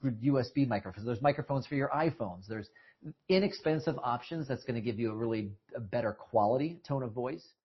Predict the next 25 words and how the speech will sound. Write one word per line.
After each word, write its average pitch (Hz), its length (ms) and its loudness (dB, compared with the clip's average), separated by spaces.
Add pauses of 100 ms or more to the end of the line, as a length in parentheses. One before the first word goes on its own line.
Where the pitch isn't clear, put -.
(140)
Hire 202 460 6
a 160 80 6
virtual 190 400 8
M 185 220 8
C 180 440 10
if 139 120 4
you're 147 100 10
doing 147 240 8
a 143 60 6
conference. 127 520 2
You 123 100 2
need 131 160 4
'em 131 220 2
more 151 320 8
in 147 60 4
a 123 80 2
conference 151 480 2
world 151 240 6
online 143 480 6
than 120 160 4
you 120 80 4
even 120 320 4
do 117 160 6
in 113 100 4
person. - 340 -4